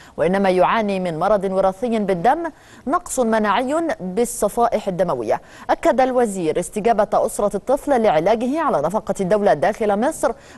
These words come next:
مشيرا إلى أنه يلقى الرعاية الطبية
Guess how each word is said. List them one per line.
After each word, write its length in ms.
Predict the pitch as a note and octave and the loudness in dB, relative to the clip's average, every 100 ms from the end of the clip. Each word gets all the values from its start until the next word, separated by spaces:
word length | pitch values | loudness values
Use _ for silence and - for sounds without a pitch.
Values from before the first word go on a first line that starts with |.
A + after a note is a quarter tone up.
| F#3+ | -2
مشيرا 440 | A3+ A3 F4+ D#4 | 0 2 0 2
إلى 220 | F#3+ F#3+ E3+ | 2 2 2
أنه 420 | F#3 A3 G#3 G3+ | 2 -2 -2 0
يلقى 500 | G#3 D4 G#3 F#3+ E3 | 2 0 0 2 4
الرعاية 420 | E3 E3+ G#3 G3+ F#3+ | 4 2 2 0 -2
الطبية 560 | F3+ F3 F#3+ G3 F3 | -8 -6 -4 2 0